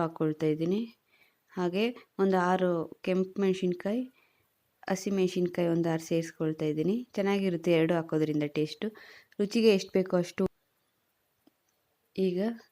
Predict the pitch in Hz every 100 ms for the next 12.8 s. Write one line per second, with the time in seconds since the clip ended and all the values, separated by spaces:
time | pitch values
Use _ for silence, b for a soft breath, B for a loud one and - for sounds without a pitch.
0 | _ _ _ _ _ _ _ 196 190 208
1 | 202 185 190 170 170 170 165 208 285 277
2 | _ _ _ _ _ 190 185 185 180 -
3 | 175 165 165 190 165 165 170 175 190 175
4 | 170 160 156 151 175 247 b b b b
5 | _ _ _ _ _ _ _ 185 185 180
6 | 180 202 202 196 180 175 175 180 170 160
7 | - 196 180 180 170 165 - 190 185 175
8 | 180 175 170 160 156 156 175 226 - b
9 | b b b b _ _ - 185 190 190
10 | 180 - 196 185 175 175 180 170 170 170
11 | 175 175 170 214 254 185 185 180 180 185
12 | 180 165 165 165 165 170 180